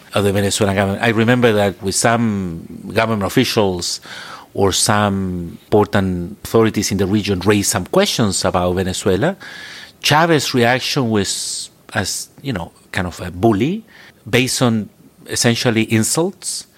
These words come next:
and dramatic overreaction. And that was a very effective tool used by Chavez to intimidate anyone who criticized him. So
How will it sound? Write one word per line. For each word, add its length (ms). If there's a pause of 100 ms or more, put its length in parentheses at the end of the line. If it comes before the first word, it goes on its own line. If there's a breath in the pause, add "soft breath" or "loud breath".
(420 loud breath)
and 260
dramatic 400
overreaction. 800 (480)
And 240
that 140
was 520 (360)
a 100
very 420
effective 800 (440 loud breath)
tool 460 (320 loud breath)
used 340
by 100
Chavez 640 (480 loud breath)
to 100
intimidate 840
anyone 420
who 480 (140)
criticized 520
him. 240 (560 loud breath)
So 440